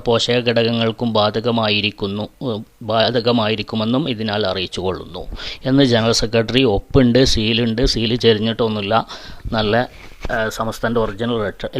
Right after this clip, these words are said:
ലെറ്റർ പേഡ് തന്നെയാണ്. അപ്പോൾ ഇതൊന്നും ഇയാളറിയില്ല, ഇതെവിടെ കൊടുത്താണെന്നുള്ള കാര്യങ്ങളൊക്കെ നമുക്ക് പറയാം, അടുത്തൊരു വീഡിയോ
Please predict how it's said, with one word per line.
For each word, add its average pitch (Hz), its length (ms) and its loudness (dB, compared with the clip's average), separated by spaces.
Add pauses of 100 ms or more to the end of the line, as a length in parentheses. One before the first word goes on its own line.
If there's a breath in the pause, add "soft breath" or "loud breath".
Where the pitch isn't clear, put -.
(140)
ലെറ്റർ 98 220 -2 (100)
പേഡ് 101 200 0
തന്നെയാണ്. 90 320 -6 (1160 soft breath)
അപ്പോൾ 147 200 -2
ഇതൊന്നും 165 320 4
ഇയാളറിയില്ല, 139 560 4 (100)
ഇതെവിടെ 107 300 -2
കൊടുത്താണെന്നുള്ള 147 720 2 (160)
കാര്യങ്ങളൊക്കെ 143 680 2 (180)
നമുക്ക് 127 320 -2
പറയാം, 120 260 2
അടുത്തൊരു 127 360 -4
വീഡിയോ 123 240 0